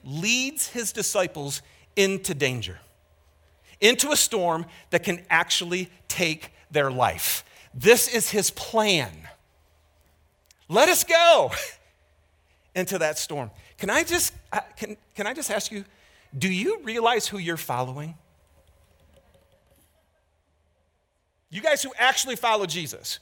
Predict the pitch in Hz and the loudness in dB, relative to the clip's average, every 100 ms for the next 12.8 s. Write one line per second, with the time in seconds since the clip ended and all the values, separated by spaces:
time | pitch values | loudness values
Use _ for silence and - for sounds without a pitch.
0 | _ 160 180 240 247 233 220 - 131 131 | _ 0 2 2 2 2 2 0 -2 -4
1 | 139 214 208 247 302 294 233 196 147 147 | -8 -2 2 2 0 0 2 2 -2 -8
2 | 110 - - - - - 131 170 262 359 | -10 -14 -20 -20 -20 -10 -4 -2 -2 -4
3 | 170 - 123 214 - 185 214 226 233 _ | -6 -8 -12 -14 -14 -14 -14 -18 -20 _
4 | _ _ _ _ _ _ - 160 220 294 | _ _ _ _ _ _ -14 -2 2 2
5 | - 254 240 254 220 214 220 - _ 170 | 0 0 2 2 0 -2 -6 -14 _ -2
6 | 160 160 196 160 117 113 120 - - - | 0 2 2 0 -6 -10 -14 -20 -16 -6
7 | 175 127 143 214 262 277 - 151 - 226 | -4 -4 0 0 -2 -6 -8 -6 -6 -6
8 | 240 240 208 196 185 160 135 - - - | -8 -10 -10 -8 -8 -6 -4 -2 0 -2
9 | - 196 170 123 123 - - - - 120 | -2 -4 -4 -8 -10 -14 -20 -12 -2 0
10 | 139 - - 220 233 - 220 196 175 156 | 0 -4 0 2 2 0 -2 -6 -6 -8
11 | 117 151 165 131 131 - 120 117 139 175 | -6 -8 -6 -6 -8 -8 -10 -8 -6 -6
12 | 175 131 113 123 151 143 143 - | -6 -8 -8 -4 -4 -2 -4 -6